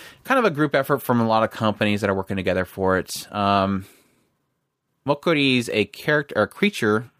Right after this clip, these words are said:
who has s-, lived for a long time and likes to craft.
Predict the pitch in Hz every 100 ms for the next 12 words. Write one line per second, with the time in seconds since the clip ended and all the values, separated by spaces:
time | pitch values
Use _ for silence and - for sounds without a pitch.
0 | _ 113 104 107 98 95 92 - - -
1 | - 107 131 147 - _ - 113 98 98
2 | 110 131 135 - 104 98 98 - _ _
3 | - 95 95 - 92 - 131 135 -